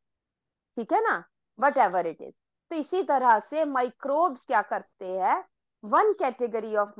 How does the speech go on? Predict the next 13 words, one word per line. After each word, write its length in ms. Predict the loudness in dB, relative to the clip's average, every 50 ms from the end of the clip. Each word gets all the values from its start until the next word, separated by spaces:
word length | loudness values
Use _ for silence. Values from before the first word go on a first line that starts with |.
| -8 -8
microbes 540 | -8 -8 -8 -8 -4 0 2 2 2 0 -4 _
secrete 540 | -14 -10 -8 -6 -2 0 2 2 2 2 0 _ -4
chemicals 640 | -4 -2 -4 -6 -8 -8 -8 -6 -4 -4 -4 -4 -6 -8 -8
against 540 | -8 -6 -4 -4 -2 0 0 -2 -2 -6 -6
other 280 | -6 -6 -2 0 0 0 0 -4 -10 _ _
category 540 | -6 -6 -4 -6 -8 -8 -8 -8 -8 -8 -10
of 120 | -10 -10 -12 _
microbes 520 | -12 -12 -12 -12 -12 -14 -16 -16 -16 _ _ _ _ _ _ _ _ _ _ _ _
and 340 | 6 8 10 10 10 8 6 0 -8 _
humans 460 | -2 0 2 4 4 4 4 4 4
are 200 | 4 4 4 4
very 240 | 2 2 2 2 0
intelligent। 600 | -2 -4 -6 -6 -8 -8 -8 -8 -10 -12 -16 -18